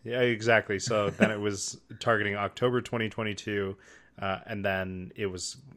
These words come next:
Speaker 1: targeting Q one twenty twenty-three, which we just sort of finished. So, uh, it sounds like there have been multiple delays, and, you know, it's just not, uh,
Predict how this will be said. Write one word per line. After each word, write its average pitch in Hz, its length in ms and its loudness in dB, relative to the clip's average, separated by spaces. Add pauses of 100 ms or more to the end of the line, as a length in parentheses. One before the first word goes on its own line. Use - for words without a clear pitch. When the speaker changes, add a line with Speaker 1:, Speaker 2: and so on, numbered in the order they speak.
(180)
Speaker 1:
targeting 95 380 -4
Q 98 200 -10
one 87 240 -10
twenty 90 220 -14
twenty-three, 90 400 -14
which 85 200 -16
we 82 120 -18 (100)
just - 260 -16
sort - 180 -12
of - 60 -20
finished. - 380 -16
So, - 220 -10 (580)
uh, 101 460 4 (460)
it 156 200 -6
sounds 117 320 2
like 104 320 2
there 110 140 2
have 101 100 -4
been 107 160 -4
multiple 135 420 4
delays, 101 520 0
and, 95 220 -10
you 101 80 -8
know, 87 220 -10
it's 85 160 -14
just - 300 -16 (180)
not, 87 400 -12
uh, 90 280 -8